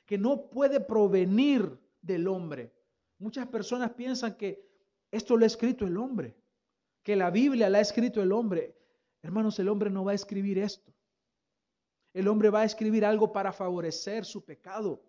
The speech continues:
para favorecerse a sí mismo de una forma pecaminosa. Porque el hombre busca hacer por naturaleza lo contrario a Dios, lo contrario a lo que es expuesto en este sermón.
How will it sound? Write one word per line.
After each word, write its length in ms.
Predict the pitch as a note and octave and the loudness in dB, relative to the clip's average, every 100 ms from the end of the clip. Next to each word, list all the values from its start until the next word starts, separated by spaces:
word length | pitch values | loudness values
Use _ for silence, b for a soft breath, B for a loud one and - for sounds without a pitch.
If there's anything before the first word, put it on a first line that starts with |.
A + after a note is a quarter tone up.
| _ _ _ _ _ _ _ _ _ _ - | _ _ _ _ _ _ _ _ _ _ -14
para 180 | G3 | -10
favorecerse 600 | F#3 F3+ F3+ E3 G3 G3+ | -6 -2 -2 0 -2 2
a 40 | G#3 | 0
sí 200 | - G#3+ | 0 0
mismo 400 | G3 A#3 G3 F#3 | 2 2 0 -4
de 60 | |
una 180 | F3 F#3+ | -4 -6
forma 500 | F3+ G3 G#3+ G3 E3 b b _ | -8 -8 -4 -4 -4 b b _
pecaminosa. 840 | G3+ G3 F3 E3+ F#3 A#3+ - C3 - _ _ _ _ _ _ _ _ _ _ _ _ _ _ _ | -8 0 2 4 4 4 0 -8 -10 _ _ _ _ _ _ _ _ _ _ _ _ _ _ _
Porque 220 | - E3+ | -16 0
el 80 | G#3 | 4
hombre 220 | A3+ C4+ | 4 6
busca 340 | A#3 C4+ - B3 | 6 6 4 2
hacer 260 | A3 B3+ | 4 2
por 140 | A#3 A3+ | 2 0
naturaleza 640 | G#3+ G#3+ F#3+ F#3 A#3+ C4 | 0 2 2 2 2 0
lo 260 | A3 G3+ G3+ | 2 2 2
contrario 720 | F#3 E3 D3+ G3+ B3 A3 F#3+ | -4 -6 -4 -4 -2 0 0
a 80 | D3+ | 0
Dios, 480 | D#3 D3 A#2+ - _ _ _ | -2 -2 -6 -18 _ _ _
lo 160 | - G3+ | -8 -6
contrario 500 | F#3 E3 E3+ A3+ B3 | -6 -8 -6 0 2
a 20 | |
lo 120 | G#3+ | 2
que 80 | G3+ | 0
es 100 | G3+ | 0
expuesto 520 | F#3 - - G#3+ G3+ | -2 -6 -4 -4 -4
en 60 | F3+ | -6
este 220 | E3+ - | -8 -12
sermón. 480 | D#3+ D#3 E3 A3 C3+ | -16 -12 -10 -8 -10